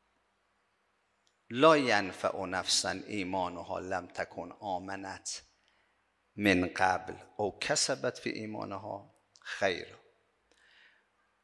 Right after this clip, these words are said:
ما فقط تا این موقع فرصت داریم، یعنی باید قبل از ظهور تو چادرش رفته باشی، پیوند باهاش خورده باشی،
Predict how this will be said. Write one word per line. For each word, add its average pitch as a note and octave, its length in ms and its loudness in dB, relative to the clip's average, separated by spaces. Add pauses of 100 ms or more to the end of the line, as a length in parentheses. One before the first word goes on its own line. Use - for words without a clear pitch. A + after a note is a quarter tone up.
(240)
ما D3 120 4
فقط F#3 240 4
تا - 100 -2
این G#3 160 -2
موقع A#2+ 320 0 (220)
فرصت - 540 0
داریم، F#2+ 300 -6 (880)
یعنی C3+ 200 6
باید F3+ 220 4 (100)
قبل C3+ 340 2
از B2+ 280 2
ظهور F3+ 380 -4 (240)
تو - 100 -12
چادرش D3+ 600 4
رفته C3 360 2
باشی، G#2 380 0
پیوند B2+ 480 0
باهاش B2+ 240 0
خورده A2+ 420 2
باشی، D#3 540 -2